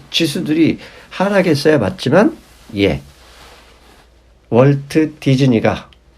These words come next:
우리 미키마우스가 다우지수의 왜곡을 이끌고 지수를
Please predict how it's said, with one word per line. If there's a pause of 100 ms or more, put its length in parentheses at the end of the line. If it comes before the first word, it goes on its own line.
(140)
우리
미키마우스가 (920)
다우지수의
왜곡을 (720)
이끌고 (840)
지수를